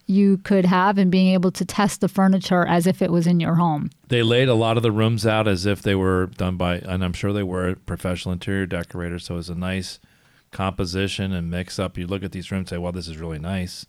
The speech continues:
Speaker 1: Yeah.
Speaker 2: Uh, so you, th-, there was no, su-, there, it didn't feel like if you were gonna buy something, you'd buy one thing, you'd buy, uh, ensembles
Speaker 1: Yeah.
Speaker 2: of things, which really gets into, you mentioned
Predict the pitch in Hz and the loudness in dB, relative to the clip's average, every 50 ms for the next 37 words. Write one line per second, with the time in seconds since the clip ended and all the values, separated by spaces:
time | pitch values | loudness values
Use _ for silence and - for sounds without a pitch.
0 | _ - 196 180 156 165 - _ _ _ _ _ _ _ _ _ _ _ - 104 | _ 0 0 2 0 0 -4 _ _ _ _ _ _ _ _ _ _ _ -8 -4
1 | 92 92 95 92 90 87 - - 95 92 87 85 _ _ _ _ _ _ _ _ | -2 -2 -2 -2 -4 -4 -4 -2 -2 -2 -4 -6 _ _ _ _ _ _ _ _
2 | _ - 107 104 - - 117 110 95 107 113 104 101 87 92 107 110 113 113 107 | _ -6 -6 -6 -6 -6 -8 -8 -8 -6 -4 -4 -4 -4 -2 0 2 2 2 2
3 | - - 110 98 - _ - - 110 - - 107 101 95 143 139 127 110 - 139 | 0 -2 -4 -6 -6 _ -12 -10 -10 -10 -10 -10 -6 -2 -2 -2 -2 0 2 2
4 | 123 113 110 104 - - - - - 101 87 110 117 117 120 107 92 85 - 98 | 2 2 2 0 -4 -12 -12 -10 -8 -4 -2 0 2 2 2 0 0 0 0 0
5 | 95 101 107 107 - 131 120 117 117 107 101 85 98 92 87 85 82 87 95 95 | 0 0 0 0 0 0 0 2 0 0 0 0 0 0 2 2 2 0 0 0
6 | 95 113 110 104 98 82 98 92 90 87 87 85 85 82 _ _ _ _ _ _ | 0 0 0 0 0 0 0 0 0 0 0 -2 -4 -6 _ _ _ _ _ _
7 | _ _ _ _ _ _ _ _ _ _ _ - 90 87 87 85 87 85 82 78 | _ _ _ _ _ _ _ _ _ _ _ -6 -4 -2 -2 -2 -2 -2 -4 -6
8 | 78 - _ _ _ _ _ _ - 92 95 90 196 180 104 98 98 95 87 85 | -8 -14 _ _ _ _ _ _ -6 -4 -2 0 0 2 2 2 2 0 0 -2
9 | - - - - - _ - - 151 170 143 139 - - 95 87 82 - - 90 | -4 -4 -6 -10 -12 _ -12 -8 -4 -4 -4 -4 -4 -4 -4 -4 -4 -6 -8 -8
10 | 76 71 69 71 76 80 85 90 92 85 - - - - - - _ _ _ _ | -8 -8 -10 -14 -14 -10 -6 -6 -6 -4 -6 -10 -14 -16 -20 -20 _ _ _ _
11 | _ _ _ _ - 104 98 98 92 95 98 92 - - 98 92 92 90 - 92 | _ _ _ _ -2 0 0 0 0 0 -2 -2 -2 -2 -4 -4 -4 -4 -6 -4
12 | 90 87 85 85 82 76 - _ _ _ _ _ _ _ _ _ _ _ _ _ | -4 -4 -4 -6 -6 -10 -12 _ _ _ _ _ _ _ _ _ _ _ _ _
13 | - 104 104 95 101 98 95 - - 95 90 82 85 | -4 -2 -2 0 0 -2 -2 -4 -6 -8 -8 -10 -12